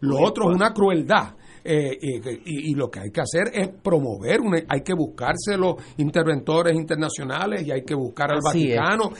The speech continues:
Speaker 1: y hay que tener sobre la mesa todas las posibilidades de, de, de, de, de, de alternativas, como lo pueden ser, por ejemplo, el manejo de fechas electorales, las condiciones de participación electoral. Todo eso tiene que estar y debe estar,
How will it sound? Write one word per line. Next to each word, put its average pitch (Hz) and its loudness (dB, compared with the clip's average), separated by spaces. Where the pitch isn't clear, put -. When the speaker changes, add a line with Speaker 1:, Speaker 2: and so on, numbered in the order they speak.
Speaker 1:
y 160 2
hay 185 4
que 226 0
tener 180 2
sobre 175 2
la 151 2
mesa 185 -2
todas 165 2
las 190 -2
posibilidades 180 2
de, 160 0
de, 151 4
de, 135 -2
de, 160 -8
de, 160 -10
de 143 2
alternativas, 156 2
como 143 0
lo 135 -2
pueden 165 2
ser, 165 2
por 160 0
ejemplo, 156 -2
el 202 4
manejo 160 4
de 147 0
fechas 165 -2
electorales, 156 0
las 147 -2
condiciones 147 -2
de 156 6
participación 139 -2
electoral. 156 0
Todo 214 2
eso 196 -4
tiene 180 -2
que 165 -8
estar 175 0
y 156 6
debe 160 6
estar, 175 0